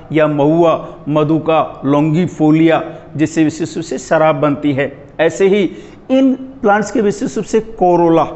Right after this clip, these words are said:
या petals को लिकर बनाने के अंदर काम में लिया जाता है, और even इनके जो seeds होते हैं उनको खाने के अंदर भी काम में लेते हैं। ऐसे ही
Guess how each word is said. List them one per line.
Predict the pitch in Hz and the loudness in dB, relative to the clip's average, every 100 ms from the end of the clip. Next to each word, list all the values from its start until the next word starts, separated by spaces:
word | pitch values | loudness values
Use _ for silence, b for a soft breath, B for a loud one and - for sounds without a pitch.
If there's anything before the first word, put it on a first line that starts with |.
| - | -6
या | 180 180 | -6 -2
petals | 170 165 - 233 240 - 233 202 B B B 220 | -2 -2 0 0 0 -2 -2 -2 B B B 0
को | 214 165 - - | 2 2 -4 -6
लिकर | 160 170 196 - - 240 | -2 2 0 0 0 0
बनाने | 196 170 190 185 190 190 | 0 -2 0 0 -2 -2
के | 196 | -4
अंदर | 190 185 | -4 -4
काम | - 170 | -4 -4
में | 170 180 | -2 0
लिया | 180 170 | 2 0
जाता | 139 143 135 | 0 -2 0
है, | 139 143 139 139 - | -2 -2 -6 -8 -4
और | 175 - | -4 -4
even | 208 214 220 | -4 -4 -4
इनके | 214 202 196 | -4 -4 -4
जो | 185 | -4
seeds | 208 - - 208 175 - | -4 -4 -2 -2 -2 -2
होते | 170 190 | -2 0
हैं | 180 180 - B B - | 0 -2 -4 B B -4
उनको | 202 185 | -2 0
खाने | 190 - 160 170 | 0 0 0 0
के | 170 | 0
अंदर | 156 160 | -2 -2
भी | 156 165 | -2 -2
काम | 156 147 | 0 0
में | 151 | 0
लेते | 139 127 131 | 0 -2 -4
हैं। | 127 131 - B B B 143 | -4 -6 -8 B B B -2
ऐसे | 151 - | 0 2
ही | 180 | 0